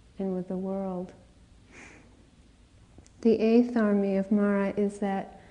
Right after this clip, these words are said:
way that we feel worthless. It's a kind of self-deprecation or self-condemnation,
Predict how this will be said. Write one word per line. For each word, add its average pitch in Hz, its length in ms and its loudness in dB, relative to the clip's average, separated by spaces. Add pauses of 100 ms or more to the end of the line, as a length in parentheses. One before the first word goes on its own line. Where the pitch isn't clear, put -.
(1080)
way 202 500 0
that 196 280 -4
we 196 340 -4 (380)
feel 208 360 0
worthless. 190 920 -6 (360)
It's - 180 -12
a 185 60 -8
kind 190 400 -6
of 180 100 -8
self-deprecation 185 1600 -8 (480)
or 190 100 -8
self-condemnation, 185 1400 -8